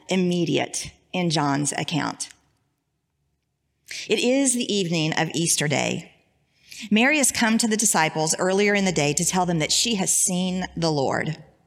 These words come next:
Well, either the disciples don't believe her or don't understand what this means for them, or maybe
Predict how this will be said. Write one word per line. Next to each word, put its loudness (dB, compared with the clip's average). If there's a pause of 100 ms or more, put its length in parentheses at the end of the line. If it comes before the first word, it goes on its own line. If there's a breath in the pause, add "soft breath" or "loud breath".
(1500 loud breath)
Well, 0
either 4
the 2
disciples 2
don't 0
believe 0
her 2
or 0
don't 0
understand 2
what -4
this 0
means 2
for -4
them, 2
or 0
maybe 2